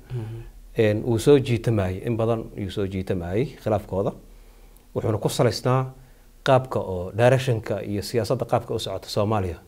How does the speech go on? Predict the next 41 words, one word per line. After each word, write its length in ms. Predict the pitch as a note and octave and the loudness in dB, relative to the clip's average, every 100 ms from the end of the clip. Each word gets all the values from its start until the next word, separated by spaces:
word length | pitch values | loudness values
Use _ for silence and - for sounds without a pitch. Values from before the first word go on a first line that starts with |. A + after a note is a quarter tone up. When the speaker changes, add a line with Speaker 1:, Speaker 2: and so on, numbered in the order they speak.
| - | -10
Speaker 1:
Mhm. 240 | B2 A2+ G#2+ G#2+ - _ - G2 | -6 -6 -6 -10 -18 _ -12 -6
Speaker 2:
Een, 400 | F#2 F#2 F2+ F#2+ - - | -4 -4 -6 -10 -12 -4
dabcan, 200 | A2 A2 | -4 0
Soomaaliya 280 | B2+ B2+ G#2+ | 2 4 2
waxay 100 | B2+ | 0
ku 80 | A#2+ | 2
jirtaa 140 | A#2 | 2
wa-, 240 | A2+ B2+ C3 | 2 0 -2
waqti 160 | - C3 | -2 -4
xasaasi 500 | - - C3 C3 C3 G#2 | -4 4 4 4 2 -2
ah 320 | - - - | -6 -8 -4
oo 80 | G#2+ | 0
dhib 140 | C3+ | 0
badan 220 | A2 G2+ F#2+ - - | 2 0 -2 -12 -14
Speaker 1:
Si 120 | - | -12
fiican. 280 | - G2+ F2+ | -6 -6 -2
Speaker 2:
ayay 100 | A2 | -2
ku 100 | G#2 A2+ | 0 0
jirtaa. 340 | G2+ A2+ B2+ B2+ - | 0 2 0 -2 -10
Speaker 1:
Mhm. 260 | A2+ G#2+ A2 | -8 -6 -2
Speaker 2:
Marka, 200 | C3 C3 | -2 0
qaabka 300 | - C#3+ C3 | 2 4 6
loo 160 | C3 C3 | 8 8
maaraynayo 800 | A#2+ A#2+ B2+ A#2+ G#2+ G#2+ A2+ G2+ - - - | 6 6 6 6 6 6 4 2 -12 -6 2
waddanka 320 | A#2+ G#2+ - - - | 2 2 -4 -12 -8
Speaker 1:
Mhm. 280 | A#2 A#2 G#2+ | -4 -4 -2
Speaker 2:
ayay 160 | - - | 0 0
in 80 | A#2+ | 2
badan 180 | G#2 F#2+ | 0 0
isku 160 | - | -4
khilaafeen. 460 | F#2+ G2+ - A#2 A#2+ - - - - - - | -2 -2 2 2 2 -6 -20 -20 -20 -20 -4
Markaad 260 | C3 C3 B2 | 0 2 2
fiiriso 580 | A#2+ A2 - B2 B2 - - | 0 0 4 4 4 -2 -2
safarkii 580 | C#3 C3 B2+ - A#2 - | 0 0 -2 -2 -2 0
oo 300 | G2+ G2+ F#2+ | 0 0 2
ra-iisul 180 | A#2 G#2+ | 2 4
wasaaraha 240 | A#2 B2 G#2+ | 6 6 4
uu 80 | |
ku 100 | G2+ A#2 | 2 2
aaday 260 | A2 G2+ | 2 2
Nairobi, 400 | G2+ A2+ A2+ - | 4 4 4 0